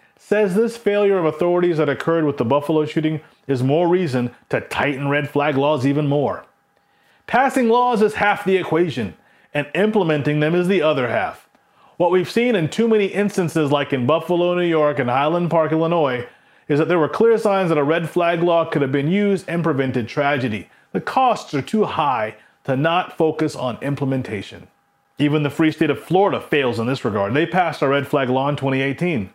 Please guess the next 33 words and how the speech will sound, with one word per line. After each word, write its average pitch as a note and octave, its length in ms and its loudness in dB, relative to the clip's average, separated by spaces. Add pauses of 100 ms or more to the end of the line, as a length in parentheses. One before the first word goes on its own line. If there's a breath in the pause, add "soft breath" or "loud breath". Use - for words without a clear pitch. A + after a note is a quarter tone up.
(300 soft breath)
and A#2+ 100 -2
now D3+ 380 0 (160 loud breath)
they're D3 140 2
looking E3 320 0
to D#3 80 2
expand F3+ 580 0
the G3+ 60 2
number G3+ 380 2
of G3 120 -2
people G3 340 0
who D3+ 80 2
can D#3 160 -2
petition F3 440 -2
a E3 80 -2
court F#3 420 0 (220 loud breath)
to F3 100 0
remove E3+ 420 2
firearms D#3+ 640 2
from D#3 160 -2
someone F3+ 300 -2
reported D#3+ 440 -2
to C#3 60 0
be C#3 100 0
dangerous. C3+ 480 -4 (920 soft breath)
Governor G3+ 320 2
Kathy F#3 380 0
Hochul C3+ 380 2
just D#3 240 -2
directed D#3 360 0
over C3+ 160 0
four F#3 340 0
million F#3+ 360 0
dollars E3 440 -2